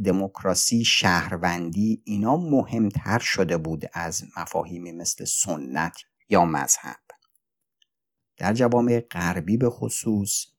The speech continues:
و به تبع اون در خیلی از جوامع دیگه مذهب مسئلهٔ فردی شده بود. فرد آزادی اینو داشت که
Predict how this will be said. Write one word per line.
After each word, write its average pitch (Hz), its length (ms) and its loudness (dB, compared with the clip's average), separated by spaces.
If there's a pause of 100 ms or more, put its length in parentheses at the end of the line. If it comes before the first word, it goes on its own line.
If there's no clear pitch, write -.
(120)
و 151 60 4
به 156 100 8
تبع 131 260 4
اون 123 300 8
در 107 140 4
خیلی 117 280 2
از 117 160 2
جوامع 98 480 2
دیگه 101 460 2
مذهب 95 720 0 (180)
مسئلهٔ 165 380 -2
فردی 92 640 -2
شده 69 340 -4
بود. - 260 -12 (840)
فرد 175 320 4
آزادی 131 640 6
اینو 151 280 8
داشت 135 400 6
که 131 440 0